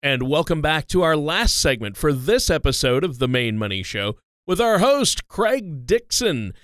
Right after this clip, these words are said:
And Craig, you're talking about the singles key to retirement, a, a singles guide to retirement, basically. And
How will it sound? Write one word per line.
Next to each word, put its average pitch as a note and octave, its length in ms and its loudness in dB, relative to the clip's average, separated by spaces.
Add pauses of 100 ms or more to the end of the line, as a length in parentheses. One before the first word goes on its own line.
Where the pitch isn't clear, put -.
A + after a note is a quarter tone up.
(200)
And D3+ 420 -2
Craig, A3 420 0
you're B2+ 120 0
talking F3+ 480 -4
about C#3+ 340 -2
the C#3+ 100 -2
singles G3+ 920 0 (500)
key B3+ 280 0
to A3 100 2
retirement, C3 640 0
a, A#2 440 -2
a - 60 -2
singles F#3 480 -2
guide C3+ 360 -2
to C3 100 2
retirement, A#2+ 640 -2
basically. A2+ 640 -4
And A#2 160 -4